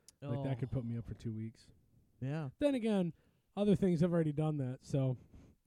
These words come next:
Speaker 1: we'll
Speaker 2: <laughs>
Speaker 1: just, we'll, we're not gonna dive into that one.
Speaker 2: God.
Speaker 1: We're gonna leave that alone. Just set that on the side table and
Speaker 2: Mm.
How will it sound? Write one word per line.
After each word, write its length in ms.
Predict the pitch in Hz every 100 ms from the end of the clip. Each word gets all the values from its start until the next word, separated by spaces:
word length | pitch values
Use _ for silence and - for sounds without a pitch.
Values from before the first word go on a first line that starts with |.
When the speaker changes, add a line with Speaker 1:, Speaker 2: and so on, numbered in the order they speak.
| - - _ _ _ 254
Speaker 1:
we'll 140 | 175
Speaker 2:
<laughs> 100 | 226 190
Speaker 1:
just, 40 | -
we'll, 220 | - 214 196
we're 180 | 196
not 140 | 202 185
gonna 140 | 170
dive 280 | 147 143 139
into 180 | 127 123
that 140 | 117
one. 200 | 123 143 147 _ - - -
Speaker 2:
God. 320 | 156 147 139 139
Speaker 1:
We're 80 | 185
gonna 80 | 139
leave 120 | 131
that 100 | 127
alone. 360 | 123 123 127 139 - _ _ _ _ _ _
Just 200 | - -
set 140 | 139 -
that 180 | 139 135
on 120 | 135
the 80 | 127
side 340 | - 135 131
table 420 | 139 135 139 160 135
and 180 |
Speaker 2:
Mm. 0 | 127